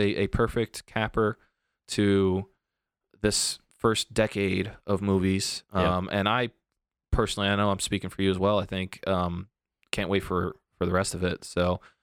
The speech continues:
Speaker 1: but anyway, guys, we're gonna wrap up. I know we've been probably talking enough at you, but, um, we love this movie, bottom line. We hope you guys did too. Um, do you have anything to say, Matt, before we go?
Speaker 2: No,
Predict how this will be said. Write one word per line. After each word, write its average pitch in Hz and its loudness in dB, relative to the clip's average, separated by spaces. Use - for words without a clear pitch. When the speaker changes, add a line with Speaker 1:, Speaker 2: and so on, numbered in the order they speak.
Speaker 1:
but 107 2
anyway, 135 2
guys, 110 2
we're 123 -2
gonna 135 2
wrap 123 2
up. 123 2
I 117 0
know 117 2
we've 110 4
been 104 -4
probably 107 2
talking 107 -2
enough 101 0
at 98 0
you, 110 2
but, 104 2
um, 104 0
we 135 4
love 151 2
this 131 0
movie, 123 4
bottom 113 0
line. 104 0
We 120 4
hope 131 2
you 120 -2
guys 107 2
did 92 -4
too. 104 2
Um, 95 2
do 107 0
you 120 4
have 123 2
anything 135 -4
to 131 -4
say, 131 -4
Matt, 131 -2
before - -4
we 131 0
go? 147 0
Speaker 2:
No, 151 4